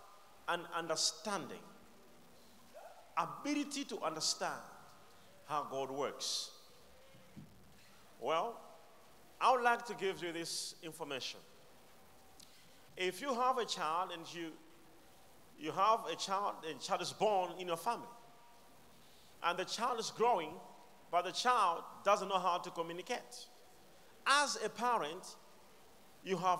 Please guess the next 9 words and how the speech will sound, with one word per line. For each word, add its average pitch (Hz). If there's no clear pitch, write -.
a 147
great 226
concern. 156
I 214
gave 285
birth 277
to 208
a 185
child 185